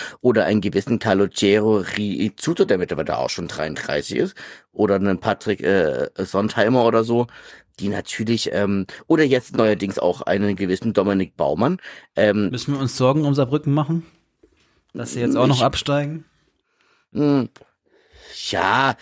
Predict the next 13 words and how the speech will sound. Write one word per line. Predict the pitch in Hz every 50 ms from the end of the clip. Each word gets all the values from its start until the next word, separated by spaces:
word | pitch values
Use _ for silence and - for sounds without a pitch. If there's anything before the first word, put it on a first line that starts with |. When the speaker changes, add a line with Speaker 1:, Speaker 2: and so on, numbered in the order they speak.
| - - _ _ - - - -
Speaker 1:
möglicherweise, | 120 123 123 123 123 - 127 110 113 98 73 87 80 82 92 117 123 131 127 113 92
aber | 78 92 98 98 98 - 104
Speaker 2:
Also | 110 107 120 120 117 101
Speaker 1:
das | 107 -
Speaker 2:
Dominik | 127 123 131 131 131 131 113 120
Baumann | - 120 131 139 139 135
ist | 131 131 - -
wie | 139 - 135
oft | 160 156 - -
jetzt | 170 -
abgestiegen | - 165 - - 180 156 - - 170 170 175
in | 170 165
Folge? | - - 165 165 165 190 190